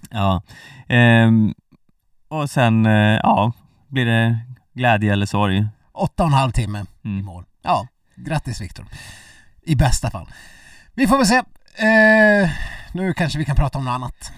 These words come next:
Speaker 1: Ja, eh, vi
Speaker 2: Stina, sa du?
Speaker 1: Stina. Vi måste ju såklart prata om Stina. Eh, ve-, veckans stora snackis, eh, får man väl ändå säga. Eh, hon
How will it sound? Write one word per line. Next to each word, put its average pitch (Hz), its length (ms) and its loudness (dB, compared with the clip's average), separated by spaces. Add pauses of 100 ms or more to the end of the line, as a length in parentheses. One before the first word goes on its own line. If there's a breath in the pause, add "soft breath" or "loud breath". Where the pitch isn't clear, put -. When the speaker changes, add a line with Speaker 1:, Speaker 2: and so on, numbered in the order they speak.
(140)
Speaker 1:
Ja, 160 280 2 (320 soft breath)
eh, 120 380 4
vi 131 340 0
Speaker 2:
Stina, 190 220 0
sa 101 160 -4
du? 98 160 -10 (140)
Speaker 1:
Stina. 156 560 -2 (160)
Vi 120 220 -2
måste 117 280 0
ju 104 40 -2
såklart 98 320 -2
prata 98 220 -2
om 98 80 0
Stina. 95 460 -2 (200)
Eh, 101 560 2
ve-, 98 460 -2
veckans 98 640 -6
stora 98 280 -4
snackis, 110 580 -6
eh, 117 600 -2
får 120 160 -4
man 113 140 0
väl 113 100 0
ändå 110 180 -2
säga. 113 400 0 (1120 loud breath)
Eh, 104 440 0 (100)
hon 156 500 0